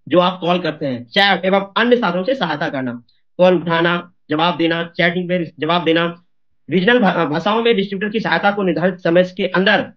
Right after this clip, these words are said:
solve करना, incentive, rank,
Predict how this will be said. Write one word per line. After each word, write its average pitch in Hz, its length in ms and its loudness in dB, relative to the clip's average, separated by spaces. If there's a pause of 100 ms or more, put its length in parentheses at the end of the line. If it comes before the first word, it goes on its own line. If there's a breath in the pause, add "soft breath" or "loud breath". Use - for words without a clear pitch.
(220)
solve 202 360 -2
करना, 131 360 -4 (840)
incentive, 202 560 0
rank, 175 380 2